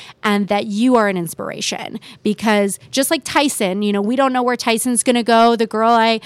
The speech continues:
uh, mentor in, in, uh, Southeast Missouri, I know she's gonna go somewhere great.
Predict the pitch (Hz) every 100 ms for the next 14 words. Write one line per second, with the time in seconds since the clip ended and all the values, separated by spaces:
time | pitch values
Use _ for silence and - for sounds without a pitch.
0 | - - 208 202 208 240 247 240 240 233
1 | 226 - 220 220 220 226 214 220 - 220
2 | - 233 247 247 233 226 233 240 - -
3 | 190 220 214 247 - 240 226 220 254 226
4 | 226 208 214 208